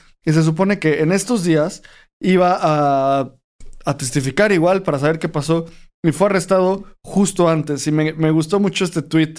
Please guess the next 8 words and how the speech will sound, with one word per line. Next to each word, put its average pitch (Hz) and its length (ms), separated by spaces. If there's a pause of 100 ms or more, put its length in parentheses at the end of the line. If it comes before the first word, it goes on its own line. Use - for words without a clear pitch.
(480)
de 143 140
Bankless, 160 760 (720)
donde 151 300
Bankless, 175 560 (340)
eh, 143 840 (260)
tuitea 160 300
así 165 180
como, 143 600